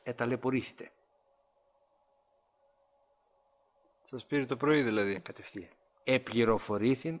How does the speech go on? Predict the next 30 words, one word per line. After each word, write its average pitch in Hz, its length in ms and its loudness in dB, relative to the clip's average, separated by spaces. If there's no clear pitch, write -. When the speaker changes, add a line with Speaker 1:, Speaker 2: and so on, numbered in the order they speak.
Speaker 1:
ότι 113 220 -4
κατά - 240 -4
τη 101 120 -10
διάρκεια 110 480 0
του - 120 -12
ταξιδίου 98 500 -8
σας 151 200 -14
εταλαιπωρήθητε». 104 760 -8
Speaker 2:
Και - 100 -20
τότε 143 220 -4
δεν 147 120 4
υπήρχαν 131 360 0
ούτε 135 200 -4
τηλεοράσεις, 147 680 4
Speaker 1:
Τι-, 151 80 -4
Speaker 2:
δηλαδή 143 280 2
ούτε 151 220 -2
Speaker 1:
τι-, 131 80 0
Speaker 2:
μέσα, 170 320 4
Speaker 1:
τι-, 160 60 -2
Speaker 2:
ούτε 151 120 -6
Speaker 1:
τι-, 139 380 0
Speaker 2:
τίποτα. 120 420 -6
Speaker 1:
τι-, 117 80 -12
Speaker 2:
Δηλαδή 131 220 -6
το, - 200 -2
το 135 120 -4
έμαθε 135 260 0
πριν 135 240 0
από 123 480 -6